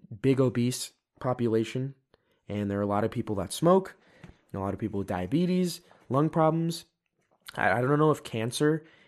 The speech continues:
is a pre-existing condition, but I'm sure it doesn't help if you've had it. So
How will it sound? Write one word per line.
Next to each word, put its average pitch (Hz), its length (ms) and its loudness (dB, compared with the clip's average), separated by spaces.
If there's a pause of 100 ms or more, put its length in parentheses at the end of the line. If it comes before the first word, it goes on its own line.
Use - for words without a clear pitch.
(140)
is 131 240 2
a 131 160 2
pre-existing 131 580 -2
condition, 135 440 0
but 117 80 0
I'm 113 140 0
sure 147 420 4
it 101 120 -8
doesn't 107 280 2
help 107 400 2 (380)
if 107 160 -10
you've 95 100 -6
had 92 240 -6
it. 92 180 -8 (340)
So 98 340 -4